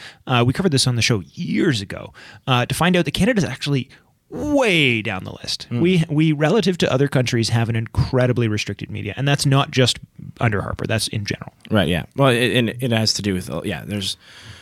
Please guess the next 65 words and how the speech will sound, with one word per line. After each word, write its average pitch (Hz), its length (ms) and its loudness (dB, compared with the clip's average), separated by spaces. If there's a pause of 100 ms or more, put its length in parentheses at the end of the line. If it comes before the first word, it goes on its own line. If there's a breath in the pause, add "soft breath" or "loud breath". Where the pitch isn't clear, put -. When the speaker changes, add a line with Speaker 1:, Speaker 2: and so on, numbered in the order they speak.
(260 loud breath)
Speaker 1:
And, 170 140 -4
and 185 160 -2
part 240 140 2
of 254 60 2
it's 170 160 2
not 156 140 2
just - 180 -4
from, 117 260 -2
from 127 220 -6
government, 180 260 2
and 151 80 2
this 151 100 2
is 147 80 0
the 131 120 2
other 127 100 2
thing 123 100 -2
I 120 40 -6
want 113 160 -6
to 110 40 -10
throw 123 140 -8
in 113 100 -8
as 113 100 0
Speaker 2:
Mm. 151 40 0
Speaker 1:
well, 147 140 2
which 123 120 -2
is 135 80 0
the 151 120 2
other 160 180 2
part 131 180 -2
of 113 40 -6
the 123 60 -6
problem. 135 280 -2
One 160 100 2
of 185 60 2
them 147 120 2
is 123 80 -2
that 123 140 -2
they're 123 140 0
all, 110 340 -2
you 131 80 -2
know, 117 60 -2
owned 113 160 -4
by 107 140 -4
the 101 60 -4
same 101 180 -6
people. - 400 -6
Speaker 2:
Right, 113 220 2
Speaker 1:
And 117 80 0
Speaker 2:
yeah. - 20 2
Speaker 1:
so 135 100 2
it 117 60 0
doesn't 120 160 -2
provide 107 280 -2
diversity. 113 540 -2
The 147 140 0
other 226 120 0
problem 127 280 -2
is 120 100 -2
that 120 180 0 (400 loud breath)
by 147 220 2
making 190 300 2
them 143 100 2
for 135 180 2
profit, - 480 0 (800)
uh, 131 220 2